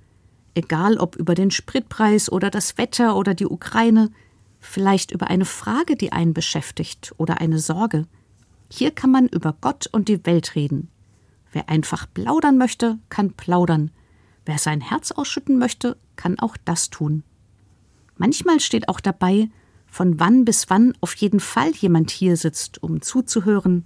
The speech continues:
und zu plaudern. Das ist dann vielleicht jemand vom Stadtseniorenrat oder vom Frauenkreis der Kirchengemeinde oder ein Ruheständler, der das als seine Aufgabe sieht.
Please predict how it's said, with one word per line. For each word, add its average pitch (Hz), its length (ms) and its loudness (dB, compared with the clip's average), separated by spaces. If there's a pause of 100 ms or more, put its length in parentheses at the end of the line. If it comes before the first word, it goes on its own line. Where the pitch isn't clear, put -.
und 147 160 -6
zu - 80 -12
plaudern. 160 540 0 (800)
Das - 180 -8
ist - 220 -2
dann 202 120 4
vielleicht 185 380 0
jemand 180 280 2
vom 165 220 0
Stadtseniorenrat 208 1080 0 (300)
oder 170 220 -2
vom 165 200 -2
Frauenkreis 190 640 2
der 190 100 -2
Kirchengemeinde 233 920 4 (280)
oder 175 280 -4
ein 175 80 2
Ruheständler, 202 840 0 (220)
der - 100 -6
das - 240 -6
als 180 160 -6
seine 175 280 0
Aufgabe 170 460 -4
sieht. - 380 -10